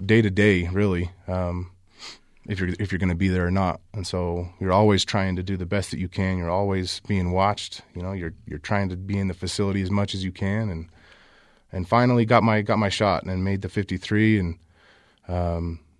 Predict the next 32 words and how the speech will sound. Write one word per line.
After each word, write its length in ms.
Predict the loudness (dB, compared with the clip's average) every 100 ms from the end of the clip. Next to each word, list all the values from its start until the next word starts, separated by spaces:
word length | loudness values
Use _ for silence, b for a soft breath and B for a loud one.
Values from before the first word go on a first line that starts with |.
| _ _ -14 -4
had 180 | -2
some 120 | 0 -2
good 160 | 0
years 180 | 0 2
there 220 | 2 2
and 140 | 2 -2
some 120 | -4
great 220 | -2 0
years 240 | -2 -2
in, 260 | -2 -4 -6
in 200 | -6 -6
New 60 | -4
York. 380 | -4 -4 -4 -6
And 200 | -8 -6
I 80 |
loved, 400 | -4 -4 -6 -6
we 80 | -2
loved 240 | 0 0 0
every 180 | 0
minute 400 | 0 2 0 -4
being 320 | -4 -2 -4 -4
out 220 | -4 -2
there 260 | 0 2 0
and 100 | -2
with 120 | -2
those 220 | -2 -2 0
teams 360 | 0 2 0
and 120 | 0
learned 180 | 2 2
a 60 | 2
lot, 360 | 4 4 2 -2 -14
and, 480 | -10 -8 -8 -10